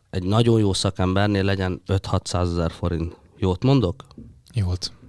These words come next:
Speaker 2: Sőt, lehet, hogy most kicsit több is, mert kevés a
Speaker 1: Akkor
Speaker 2: szakember.
Speaker 1: eltúloztam, ugye? Na. Én ennyit a gyerekeimre ráköltök havonta, ha kell.
Speaker 2: Csak hogy megint a pénz részével jössz.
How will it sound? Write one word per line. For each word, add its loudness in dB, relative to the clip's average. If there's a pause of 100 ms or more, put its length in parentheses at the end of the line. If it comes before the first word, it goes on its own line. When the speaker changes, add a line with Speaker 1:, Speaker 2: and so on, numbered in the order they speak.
(100)
Speaker 2:
Sőt, -4
lehet, 0
hogy 0
most -2
kicsit -6
több -2
is, -2
mert -8
kevés -2
a 0
Speaker 1:
Akkor -2
Speaker 2:
szakember. 2
Speaker 1:
eltúloztam, -2
ugye? 2 (1900)
Na. -8 (2000)
Én 4
ennyit 2
a -8
gyerekeimre -2
ráköltök -8
havonta, -10 (680)
ha -6
kell. -8 (1600)
Speaker 2:
Csak -12
hogy 2
megint 2
a 0
pénz 0
részével -6
jössz. -10